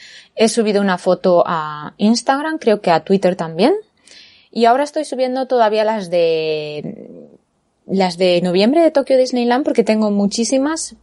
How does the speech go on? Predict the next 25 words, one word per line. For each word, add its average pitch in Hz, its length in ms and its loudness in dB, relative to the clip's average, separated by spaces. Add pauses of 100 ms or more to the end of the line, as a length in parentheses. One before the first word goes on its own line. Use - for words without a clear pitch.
pero 214 260 4
ya 202 260 2
en 202 120 0
breve 202 240 2
acabaré 190 540 -2 (840)
de 208 120 -2
subirlas 240 600 2
y 220 80 2
entonces 180 460 0
empezaré 160 760 -2
a 156 80 -2
subir 151 480 -6 (240)
tanto 170 240 2
las 165 200 0
stories 202 500 0
como 151 320 -8
las 143 580 -8
fotos 233 600 0 (200)
del 160 320 0
año 175 200 -2
nuevo 165 320 -2
en 156 260 -6
Disney 160 400 -4
Sea. - 180 -12 (460)
Hay 202 280 -2